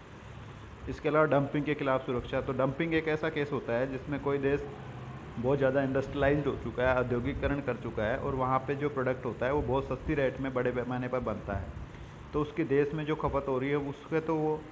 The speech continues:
यूज़ कर ले रहा है, लेकिन दूसरे देश में उसका बचा हुआ जो माल है वो दूसरे देश में बिल्कुल कम कीमतों पर बेचने को तैयार रहता है ताकि वो माल निकल जाए।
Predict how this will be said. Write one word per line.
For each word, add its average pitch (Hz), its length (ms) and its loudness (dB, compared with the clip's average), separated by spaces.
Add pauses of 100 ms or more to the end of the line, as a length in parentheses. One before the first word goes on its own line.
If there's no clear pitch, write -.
(480)
यूज़ 147 180 2
कर 143 120 2
ले 123 160 4
रहा 107 100 2
है, 104 60 0
लेकिन 120 260 0
दूसरे 170 320 2
देश 160 260 2
में 170 120 -2
उसका 165 360 -2
बचा 139 260 2
हुआ 156 180 6
जो 156 120 2
माल 139 240 2
है 139 60 2
वो 143 100 0
दूसरे 143 300 -2
देश 139 260 -2
में 147 180 -4
बिल्कुल 160 520 0 (400)
कम 170 140 4
कीमतों 143 380 0
पर 143 140 0
बेचने 127 340 0
को 123 100 -2
तैयार 117 260 2
रहता 107 300 -2
है 104 140 -4
ताकि 120 340 -6
वो 139 60 -2
माल 131 220 2
निकल 131 360 -2
जाए। 107 160 -2